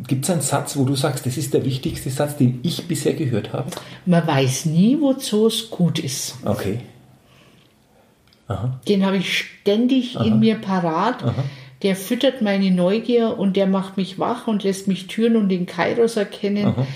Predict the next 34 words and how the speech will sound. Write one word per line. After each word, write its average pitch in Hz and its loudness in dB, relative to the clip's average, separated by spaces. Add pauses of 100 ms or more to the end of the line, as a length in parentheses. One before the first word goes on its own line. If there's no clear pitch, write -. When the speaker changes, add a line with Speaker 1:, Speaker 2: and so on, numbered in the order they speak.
(220)
Speaker 2:
weil 180 -2
man 180 0
weiß 170 -2
ja 175 4
nicht, 196 2
wozu 226 0
es 254 -4
gut 330 4
ist, 262 4
Speaker 1:
Ja. 277 4
Speaker 2:
Jürgen. 254 4
Speaker 1:
Hast - 0
du 202 2
das 214 2
für 160 -2
dich, - -2
äh, 147 0
immer 165 2
wieder 170 4
dann 156 -2
so 151 -2
erlebt 127 0
dann 95 0
auch, 92 -10
oder? 127 -2
Speaker 2:
Ja. 160 -4
Speaker 1:
Dass 120 -4
du 127 0
manchmal 117 2
gesagt - 0
Speaker 2:
Ja. 123 2
Speaker 1:
hast, - -4
"Mensch, 156 2
aber 117 -2